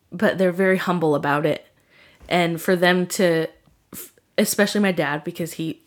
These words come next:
is the one that this episode was about, for them to, to sit down and talk about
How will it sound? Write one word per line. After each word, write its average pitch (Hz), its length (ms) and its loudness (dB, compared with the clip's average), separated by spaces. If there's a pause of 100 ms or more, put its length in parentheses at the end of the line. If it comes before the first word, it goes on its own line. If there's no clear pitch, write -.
(160)
is 170 200 -4
the 165 40 -6
one 151 200 -2
that 110 100 -4
this - 160 -4
episode 147 360 -4
was 156 140 -8
about, 147 280 -6
for 180 100 0
them 160 220 -2
to, 160 240 -2 (560)
to 175 360 2
sit - 240 2
down 170 280 2
and 151 240 -4 (160)
talk 202 320 2
about 165 440 0